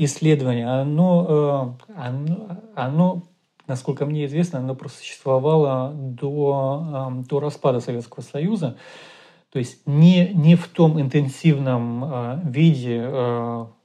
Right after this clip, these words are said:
в котором вот оно было задействовано до, или, скажем так, в рассвете кибернетики, э, в Советском Союзе, это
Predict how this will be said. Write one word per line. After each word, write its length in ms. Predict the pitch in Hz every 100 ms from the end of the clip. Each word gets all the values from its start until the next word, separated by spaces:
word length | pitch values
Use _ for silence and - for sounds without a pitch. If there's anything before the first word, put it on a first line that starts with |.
| _
в 140 | -
котором 540 | - 123 147 131 123 117
вот 260 | 113 - -
оно 300 | 156 123 123
было 240 | 123 120
задействовано 1120 | 120 123 135 127 - - 117 117 117 110 120
до, 800 | 123 117 131 123 123 120 117 113 - _ _ 196 147 120 - -
или, 180 | 127
скажем 280 | 113 - 120
так, 140 | 123 117
в 80 |
рассвете 480 | 127 233 - 139 135
кибернетики, 680 | - 131 139 175 220 170 139
э, 540 | 131 131 127 123 120
в 60 | 127
Советском 380 | - 131 120 131
Союзе, 460 | - 131 127 117 113
это 200 | 113